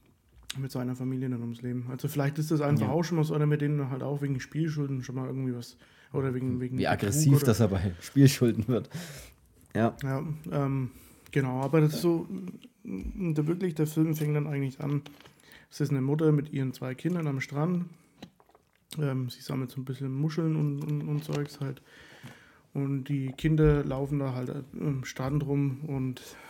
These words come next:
Speaker 1: ähm, eine findet dann was, was halt angespült wurde und sagt dann schon zu seinem Bruder anscheinend, ähm, er soll doch mal herkommen und soll ihm helfen. Und dann sagen sie schon, "Wow, das stinkt irgendwie, was da hier liegt", und,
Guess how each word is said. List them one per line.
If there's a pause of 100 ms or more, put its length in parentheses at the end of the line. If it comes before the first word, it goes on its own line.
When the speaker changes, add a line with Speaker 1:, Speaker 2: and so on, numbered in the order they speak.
(100)
Speaker 1:
ähm,
eine
findet
dann
was,
was
halt
angespült
wurde (840)
und
sagt
dann
schon
zu
seinem
Bruder (100)
anscheinend,
ähm,
er
soll
doch
mal
herkommen
und
soll
ihm
helfen. (540)
Und
dann
sagen
sie
schon,
"Wow,
das
stinkt (220)
irgendwie,
was
da
hier
liegt",
und,